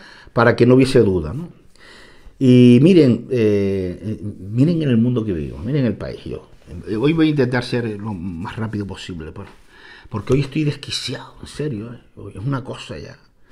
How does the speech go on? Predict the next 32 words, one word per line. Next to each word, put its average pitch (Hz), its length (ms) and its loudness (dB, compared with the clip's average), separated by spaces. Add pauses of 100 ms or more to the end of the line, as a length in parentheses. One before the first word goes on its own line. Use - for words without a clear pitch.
(1200)
El 113 100 0
yihadista 135 560 0
este, 101 560 -4
diecisiete 101 640 -2
años, 147 240 -2
por - 160 -8
cierto, 175 360 -8
que 98 100 -12
está, 160 440 -10 (160)
diecisiete 143 380 -6
años, 190 160 0
en 107 80 0
vez 123 80 0
de 185 60 -4
tenerlo 165 500 -4
en 98 80 -6
un 147 160 -2
calabozo, 101 840 -8 (380)
que 107 100 -4
iba 143 100 6
a 180 60 0
preparar 131 380 -2
un, 139 280 -4
a, 101 120 -8 (120)
a, - 460 -12
a 98 40 -10
preparar 104 320 -6
un 175 100 -2
atentado 143 720 -2
en 104 160 -4
el 101 60 -2
instituto, 101 680 -4